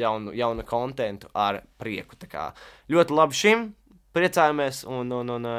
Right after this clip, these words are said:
spēlējam. Ej, šis iz-, D L C iznāks divdesmit sestajā septembrī, tā kā, kad, kad šis podcasts jau būs pieejams, tas jau būs iznācis, tā kā, līdz ko pēc noklausīšanās ejam uzreiz un spē-, <laughs> un,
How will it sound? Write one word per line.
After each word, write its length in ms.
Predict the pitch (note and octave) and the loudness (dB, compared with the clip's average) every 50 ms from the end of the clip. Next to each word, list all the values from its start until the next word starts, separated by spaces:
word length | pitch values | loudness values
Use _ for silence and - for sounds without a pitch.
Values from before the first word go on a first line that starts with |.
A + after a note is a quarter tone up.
| A#2 - | -6 -4
spēlējam. 400 | - D3 C#3+ D3 C3+ G#2 F2 E2+ - _ _ - - | 2 2 4 4 4 2 0 -4 -10 _ _ -8 -4
Ej, 300 | A#2 B2+ C3 C3 A#2+ B2+ - _ _ _ - | -2 -2 -2 -2 -4 -8 -14 _ _ _ -18
šis 320 | - - - D3 C#3+ - C#3+ D3+ | -14 -6 -4 -4 -4 -2 -4 -4
iz-, 160 | D3 B2+ C3 C#3 B2 | -4 -4 -4 -2 0
D 80 | D3 | 2
L 80 | C#3+ C3 C3 | 2 2 0
C 120 | - C3+ | -2 -4
iznāks 320 | C3+ B2+ B2+ A#2+ A2+ A2+ G#2+ | -4 -2 -2 -4 -4 -4 -6
divdesmit 400 | B2 B2 A#2+ G#2+ - - G2+ - | -6 -8 -6 -8 -10 -12 -8 -6
sestajā 380 | A2+ G#2+ - - A2+ A2 G#2+ G#2 G#2 - - | -6 -6 -6 -4 -4 -4 -4 -4 -6 -10 -4
septembrī, 560 | - F#3+ F#3 - - D3+ C#3+ C#3 B2+ B2+ A#2 - A2+ | 0 0 0 2 0 0 -2 -2 -4 -4 -6 -6 -8
tā 60 | - | -4
kā, 140 | - A2+ F#2+ - - - - - - - _ _ - | -2 -2 -2 -2 -8 -16 -20 -20 -20 -20 _ _ 8
kad, 240 | G3 G3 F#3+ G3 - - | 10 10 10 8 4 2
kad 160 | G3 F3+ D#3+ - | 2 2 2 2
šis 220 | - D#3 C3+ - | -2 -4 -2 0
podcasts 400 | D3 C#3+ C#3 - C3 A2+ G#2+ - | 0 0 0 2 0 0 0 0
jau 80 | B2 A2 | -2 -4
būs 160 | G#2+ G#2+ - | -4 -6 -4
pieejams, 400 | - D3 C#3 B2+ A#2+ A2 - - - _ | -2 0 0 0 -2 -2 -6 -12 -10 _
tas 220 | - C3+ B2+ - A2+ | -4 -4 -2 -2 -4
jau 80 | G2+ | -4
būs 160 | G2 G2+ - - A2 | -6 -8 -10 -10 -10
iznācis, 380 | G2+ A2 G2 F#2+ F#2+ - - - | -8 -8 -10 -10 -10 -12 -16 -18
tā 80 | - - | -10 -6
kā, 140 | F#2+ F#2 G2 | -6 -4 -2
līdz 220 | A#2 B2+ B2 - | -4 -4 -4 -6
ko 100 | A2+ G#2+ | -8 -4
pēc 240 | - C3+ C3 - D3 | -2 -2 0 0 -2
noklausīšanās 640 | C3+ C3 - A2+ G#2+ - G2+ G2 - G2+ F#2+ - - A2 | -2 -2 -4 -6 -6 -6 -10 -12 -10 -12 -12 -10 -10 -10
ejam 160 | A2 F#2+ F#2+ F2 | -10 -10 -10 -8
uzreiz 320 | F2+ F#2 F2+ F2+ F2 F2+ | -10 -10 -10 -8 -10 -12
un 80 | F2+ - | -14 -14
spē-, 220 | - - - - - - _ A2+ | -12 -10 -10 -10 -12 -14 _ -14
<laughs> 180 | - C3 B2 C3 | -10 -8 -8 -8
un, 100 | B2 | -8